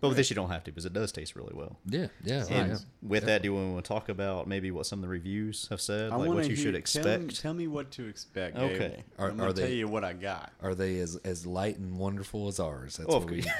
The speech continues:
Speaker 3: yeah.
Speaker 1: <laughs> They're probably a little more professional than ours.
Speaker 3: Nah.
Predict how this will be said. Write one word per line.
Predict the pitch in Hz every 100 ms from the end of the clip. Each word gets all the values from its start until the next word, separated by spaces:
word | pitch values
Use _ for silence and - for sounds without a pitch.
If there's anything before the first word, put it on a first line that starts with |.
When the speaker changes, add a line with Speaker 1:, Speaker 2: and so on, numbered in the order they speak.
| -
Speaker 3:
yeah. | - 78 - - -
Speaker 1:
<laughs> | - - -
They're | - 143
probably | - 226 226
a |
little | 170
more | 147 127
professional | 104 104 98 -
than | - -
ours. | - - - _ - - 95
Speaker 3:
Nah. | 87 -